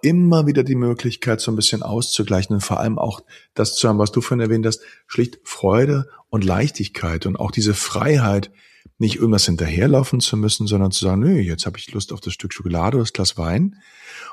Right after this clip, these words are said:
Und beim nächsten Tag ist es halt, „Oh, jetzt mach ich mir, äh, einen Rohkostsalat mit Brokkoli und sonst was.“ Und Sprossen. Also das ist ja, ähm, ich glaub, darin liegt auch für mich der totale Reiz.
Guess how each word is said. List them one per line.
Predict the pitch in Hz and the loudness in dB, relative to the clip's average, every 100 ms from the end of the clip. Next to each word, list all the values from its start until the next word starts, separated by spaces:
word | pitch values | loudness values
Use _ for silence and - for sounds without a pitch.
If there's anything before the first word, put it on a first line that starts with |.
| - | -6
Und | 117 | 0
beim | 110 | 2
nächsten | 107 117 - 123 | 4 2 0 -2
Tag | 117 117 - | -2 -4 -2
ist | 120 | -4
es | 117 - | -2 0
halt, | 120 107 - | 2 2 2
„Oh, | 127 104 | 2 4
jetzt | 92 | 2
mach | 107 98 | -2 -4
ich | - | -4
mir, | 107 | -2
äh, | 104 - 110 - - - - | -2 -2 -4 -4 -8 -10 -14
einen | - - - - 127 | -18 -16 -14 -12 -6
Rohkostsalat | 110 104 123 110 - 107 104 | -2 0 0 -2 2 2 2
mit | 113 104 | 0 -2
Brokkoli | - 101 107 110 113 | -2 0 2 2 2
und | - 110 - | -2 -6 -2
sonst | 143 147 - | 0 0 -2
was.“ | 85 - - - - - _ _ _ _ | -4 -6 -20 -20 -20 -20 _ _ _ _
Und | - | -6
Sprossen. | 107 - 127 - - _ _ | -6 0 0 -2 -10 _ _
Also | - 98 | -4 0
das | 98 | 0
ist | 104 - | 0 2
ja, | 113 101 101 - | 2 4 2 0
ähm, | 113 95 98 98 101 _ _ _ _ | -2 -2 -2 -4 -8 _ _ _ _
ich | - | -6
glaub, | - 98 | 0 0
darin | 110 98 95 | 2 2 2
liegt | 101 | 0
auch | 101 | -4
für | - 95 | -2 -2
mich | 92 - | -2 -2
der | 110 | -6
totale | - - 80 76 | -8 -8 -6 -6
Reiz. | 78 123 - - | -4 -4 -4 -10